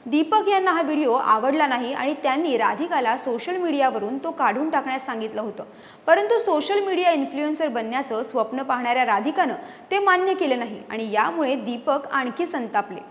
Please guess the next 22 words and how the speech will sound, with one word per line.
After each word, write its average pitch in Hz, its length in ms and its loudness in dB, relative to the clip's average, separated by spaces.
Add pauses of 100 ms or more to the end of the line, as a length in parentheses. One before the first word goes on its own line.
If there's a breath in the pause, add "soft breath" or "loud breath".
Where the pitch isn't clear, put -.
(340 loud breath)
सोशल 370 420 0
मीडियावर 370 460 4
व्हायरल 277 360 4
झालेल्या 254 420 0
या 254 160 0
व्हिडिओमध्ये 240 560 -2 (380 loud breath)
राधिका 269 540 4
एका 269 300 0 (140)
इनाम 285 380 -2
उल 339 120 -2
हक 311 260 -2
नावाच्या 254 500 0 (100)
तरुणासोबत 247 720 -2
बाईकवर 269 380 0
दिसली 233 300 -8
होती. - 260 -8 (400 loud breath)
हा 349 160 4
व्हिडिओ 302 460 4
फक्त 302 320 0
Instagram 330 600 2
रीलवरच 330 500 2
नाही, 262 260 -2